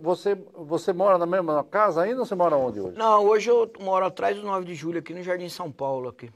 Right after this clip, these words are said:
Speaker 1: No Jardim São Paulo?
Speaker 2: Isso,
Speaker 1: Ah,
Speaker 2: moro
Speaker 1: perfeito.
Speaker 2: ali. Da-, dali que eu saí,
Speaker 1: Mas
Speaker 2: né?
Speaker 1: ainda você frequenta o dezesseis, você é o
Speaker 2: Não,
Speaker 1: presidente hoje.
Speaker 2: sou, sou presidente. Ah, eu,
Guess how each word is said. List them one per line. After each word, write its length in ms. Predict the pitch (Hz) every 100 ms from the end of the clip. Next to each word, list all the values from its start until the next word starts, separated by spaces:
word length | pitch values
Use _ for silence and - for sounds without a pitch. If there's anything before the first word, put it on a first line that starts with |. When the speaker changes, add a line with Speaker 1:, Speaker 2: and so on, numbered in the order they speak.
| _ _
Speaker 1:
No 120 | 156
Jardim 240 | 156 165 175
São 160 | 208
Paulo? 280 | 185 123 110
Speaker 2:
Isso, 400 | 135 131 131 127
Speaker 1:
Ah, 400 | 143 151 175 180 -
Speaker 2:
moro 140 | 190
Speaker 1:
perfeito. 200 | 113 113
Speaker 2:
ali. 120 | 110 110
Da-, 240 | 135 240
dali 420 | 277 277 277 320
que 140 | 330 -
eu 60 |
saí, 420 | 226 240 208 214
Speaker 1:
Mas 200 | 202 208
Speaker 2:
né? 60 | 208
Speaker 1:
ainda 440 | 214 254 320 311
você 180 | 269 277
frequenta 440 | 262 277 208 208 220
o 40 |
dezesseis, 520 | 180 175 - 156 123
você 100 | -
é 40 | 202
o 40 |
Speaker 2:
Não, 120 | 240
Speaker 1:
presidente 440 | 240 87 160 107 113
hoje. 120 | 127
Speaker 2:
sou, 220 | - -
sou 160 | - 85
presidente. 580 | - 220 202 170 156 _ _ - - _ -
Ah, 320 | - 196 185
eu, 380 | 208 202 202